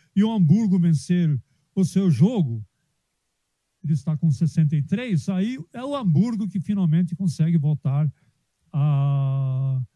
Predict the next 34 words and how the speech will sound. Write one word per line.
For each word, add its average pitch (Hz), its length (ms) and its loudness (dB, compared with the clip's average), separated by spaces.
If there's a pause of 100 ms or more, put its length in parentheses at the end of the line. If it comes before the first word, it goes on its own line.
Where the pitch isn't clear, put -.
(200)
à 160 80 4
primeira 156 400 6
divisão. 139 520 2 (360)
Então, 185 100 -2
nós 208 180 0
temos 214 280 -2
mais 202 380 2
ou 202 80 2
menos 196 580 0
alinhado 190 680 0
já 165 280 0
o 190 100 -2
que, 180 160 0
que - 80 -4
vai 175 160 0
acontecer. 151 640 -2 (120)
Já 190 80 -2
sabemos, 147 640 0 (300)
Darmstadt 156 640 0
sobe, 220 600 -2 (480)
Heidenheim 202 800 0
e 214 120 0
Hamburgo 190 600 2 (540)
disputam 226 800 -2
se 226 240 -8
ainda 214 340 -4
vão 190 220 0
ter 190 140 0
que 180 100 -8
disputar, 185 840 -2 (180)
<laughs> - 280 -20
jogar 180 380 2
a 185 100 0
repescagem 180 920 0